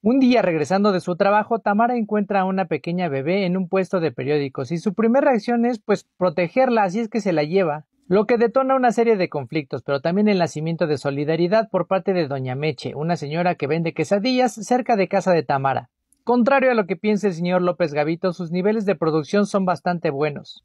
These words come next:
Dentro de un drama que se da la oportunidad de criticar también la corrupción policial, la burocracia institucional, el desinterés de la sociedad en general por personas como Tamara, el abandono que tiene no nada más Tamara, sino incluso doña Meche,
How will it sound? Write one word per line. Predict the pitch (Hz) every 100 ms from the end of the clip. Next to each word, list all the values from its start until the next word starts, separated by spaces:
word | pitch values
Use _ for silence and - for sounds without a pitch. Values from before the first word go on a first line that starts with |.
| -
Dentro | 220 226 240
de | 254
un | 277
drama | 247 233 226
que | 202
se | 165 170
da | 180
la | 196
oportunidad | 170 160 156 156 175 175
de | 160
criticar | 143 143 175 180
también | 170 165 180 202 180
la | 135
corrupción | - 120 120 165 175
policial, | 196 196 - 220 214 214 220 _
la | 165 170
burocracia | 170 160 190 208 180
institucional, | 185 190 170 180 214 208 214 214 208 _
el | - 226
desinterés | 240 208 226 220 240 247 247
de |
la | 254 214
sociedad | 175 175 180 190
en | 202 185
general | 160 147 165 170
por | 170
personas | 151 131 160 170 -
como | 143 123
Tamara, | - 120 131 135 120 -
el | 160
abandono | 190 208 214 247 254
que | 214
tiene | - 220 214
no | 214 262
nada | 285 277 254
más | 262 247
Tamara, | 233 214 247 247
sino | 190 185 185
incluso | 185 185 220 233 247
doña | 196 165 165
Meche, | 170 214 220 - 151